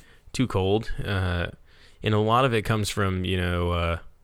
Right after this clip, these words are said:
upper northwestern states, Montana, North Dakota, some Idaho stuff.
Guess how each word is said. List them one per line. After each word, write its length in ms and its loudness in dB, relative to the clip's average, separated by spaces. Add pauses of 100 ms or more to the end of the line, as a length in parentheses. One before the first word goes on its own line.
(440)
upper 440 0
northwestern 640 0
states, 640 -4 (200)
Montana, 600 0
North 180 -2
Dakota, 640 0 (100)
some 240 -6
Idaho 460 0
stuff. 400 0